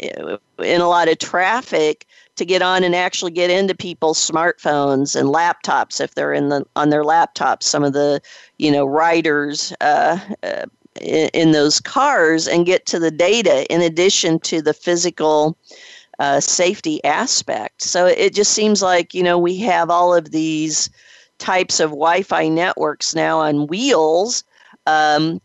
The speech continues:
traveling around each other, giving a,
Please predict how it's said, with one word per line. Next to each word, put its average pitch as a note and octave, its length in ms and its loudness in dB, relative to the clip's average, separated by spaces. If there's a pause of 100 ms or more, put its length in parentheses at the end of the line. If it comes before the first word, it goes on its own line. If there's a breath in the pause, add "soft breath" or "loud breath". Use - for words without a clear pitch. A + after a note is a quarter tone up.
traveling F3 960 0
around F3 460 2
each F#3 260 -2
other, D#3+ 380 2
giving E3+ 400 0
a, D#3 180 0